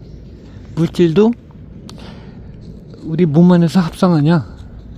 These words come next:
합성이 되지 않고 외부에서 공급받아야 하냐,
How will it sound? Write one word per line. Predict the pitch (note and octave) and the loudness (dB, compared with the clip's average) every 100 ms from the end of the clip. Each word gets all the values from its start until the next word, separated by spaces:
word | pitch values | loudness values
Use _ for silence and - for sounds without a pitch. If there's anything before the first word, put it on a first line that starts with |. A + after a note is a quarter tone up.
| - - - - - - - | -20 -20 -20 -20 -20 -20 -14
합성이 | - F#3+ G3+ F#3+ | -4 -2 2 0
되지 | C#3+ D3+ | 0 -2
않고 | D#3 D3+ - A3+ - - - - - - - - - | 0 0 0 0 -2 -18 -20 -20 -20 -20 -20 -16 0
외부에서 | C3+ F3+ E3+ F#3+ F#3+ | 4 4 2 0 2
공급받아야 | G#3+ - F3 F3+ - C#3+ D#3 D3 | -2 0 0 0 -4 -2 0 0
하냐, | C#3+ E3+ D#3 D#3 B2+ | -2 -2 0 -2 -6